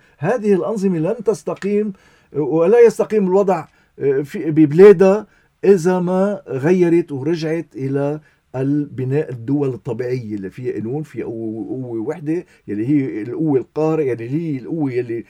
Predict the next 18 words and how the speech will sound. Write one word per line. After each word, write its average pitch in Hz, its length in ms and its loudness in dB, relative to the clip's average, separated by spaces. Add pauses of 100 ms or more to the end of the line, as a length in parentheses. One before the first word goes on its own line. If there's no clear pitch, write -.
(140)
بت-، 110 300 -10
بتبسط 120 680 -4
ال-، 117 160 -12 (520)
القانون 135 340 -6
والأمن. 160 480 -4 (560)
غير 139 280 -2
هيك 160 400 -4 (340)
ما 120 200 -6
بيصير، 160 560 -2 (400)
وما 170 500 -4
فينا 175 720 -4
نكفي 135 560 -6
بهالطريقة 117 560 -8
هيدي. 90 220 -18 (240)
هلأ 233 180 -2
بتقولي 196 340 -6
لي 196 240 2
إنه 175 320 -6